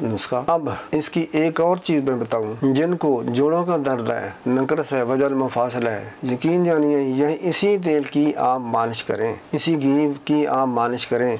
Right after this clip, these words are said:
या मखसूस जगह है, घुटने हैं, वहाँ आप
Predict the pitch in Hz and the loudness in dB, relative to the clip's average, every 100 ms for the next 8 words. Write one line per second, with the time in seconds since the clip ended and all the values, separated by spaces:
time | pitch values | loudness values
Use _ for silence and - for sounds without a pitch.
0 | 143 143 147 147 135 - 147 180 175 156 | 0 2 4 4 2 -2 0 0 2 0
1 | 151 139 127 120 110 - 139 135 131 156 | 2 0 -2 -4 -8 -4 0 0 0 -2
2 | 165 151 131 113 - 131 131 135 135 131 | 0 0 0 -4 -4 -2 2 2 2 -2